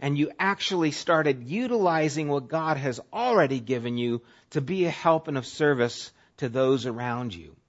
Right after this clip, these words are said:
You see, that's what it means to take these things, what we've learned, what we've heard,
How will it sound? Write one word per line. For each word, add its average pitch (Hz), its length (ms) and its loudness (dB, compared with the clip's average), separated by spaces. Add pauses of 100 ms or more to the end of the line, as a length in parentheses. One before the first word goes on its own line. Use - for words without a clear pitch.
(440)
You 110 100 -18
see, 135 200 -2
that's 165 380 0
what 165 160 6
it 143 80 2
means 147 400 0
to 135 120 -4
take 160 360 2
these 131 240 -4
things, 123 440 0 (380)
what 135 160 0
we've 127 280 2
learned, 120 640 2
what 123 120 -6
we've 117 200 -6
heard, 135 560 2